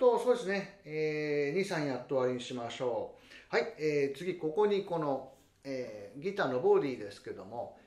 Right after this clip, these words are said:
開口部、ね、開いてる部分がありますね。はい。これね、スペイン語でなんていうか面白いですよ。ね、口って言うんですよ。<laughs> ね。あの、日本語ではあの、あの、口と言わないで、これ、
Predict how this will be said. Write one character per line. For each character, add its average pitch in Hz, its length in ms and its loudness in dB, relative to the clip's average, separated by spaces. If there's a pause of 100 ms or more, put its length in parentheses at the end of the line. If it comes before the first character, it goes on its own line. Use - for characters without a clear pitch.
(140)
開 240 220 -2
口 254 200 2
部、 - 220 -4
ね、 185 160 -4
開 185 140 2
い - 40 -6
て 247 120 -4
る 247 60 -2
部 247 100 -4
分 247 180 -4
が 220 60 -4
あ 202 100 0
り 196 60 0
ま 190 100 -2
す 170 140 -10
ね。 160 420 -8 (220)
は 147 240 -2
い。 - 160 -6 (340)
こ 165 100 -8
れ 160 220 2
ね、 131 200 -4
ス - 140 -14
ペ 170 100 -4
イ - 20 -2
ン 165 60 -4
語 156 80 -4
で 147 100 -2
な 147 160 -4
ん 147 80 -6
て 131 60 -10
い - 40 -8
う 113 40 -12
か 101 60 -6
面 131 220 -8
白 156 180 -4
い - 20 -4
で 101 80 -4
す - 100 -14
よ。 85 160 -12 (260)
ね、 123 280 -16 (100)
口 151 200 -6
っ - 20 -14
て - 180 -10
言 135 80 0
う 110 60 0
ん 98 60 -8
で - 80 -20
す - 40 -20
よ。 85 140 -14 (260)
<laughs> - 240 -20
ね。 - 260 -12 (280)
あ 143 60 -6
の、 139 260 -2
日 175 80 -4
本 233 220 -2
語 254 100 8
で 247 80 8
は 165 140 8
あ - 20 0
の、 123 340 -4
あ 135 80 -8
の、 117 400 -8
口 135 220 -8
と 147 80 -2
言 131 80 0
わ 123 100 -2
な 120 120 -8
い 107 60 -10
で、 107 120 -8
こ 107 160 -8
れ、 104 120 -8